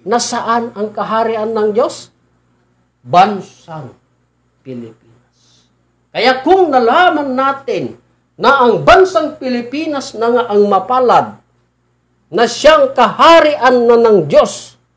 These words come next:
dahil sa mga panalangin ng una pa nating mga ninuno,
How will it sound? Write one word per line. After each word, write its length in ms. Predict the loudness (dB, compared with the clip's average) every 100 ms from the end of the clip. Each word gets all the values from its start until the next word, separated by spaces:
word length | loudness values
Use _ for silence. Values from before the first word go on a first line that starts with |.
| _ _ _ _ _ _
dahil 560 | 0 0 0 -2 -2
sa 120 | -2 0
mga 280 | 0 0
panalangin 800 | 2 2 4 4 4 2 -2 -2
ng 320 | 0 0 -2 -4
una 400 | -2 -2 -4 -2
pa 160 | -2
nating 440 | 0 -2 -2 -4 0
mga 240 | 0 2
ninuno, 640 | 2 2 2 2 -2 -6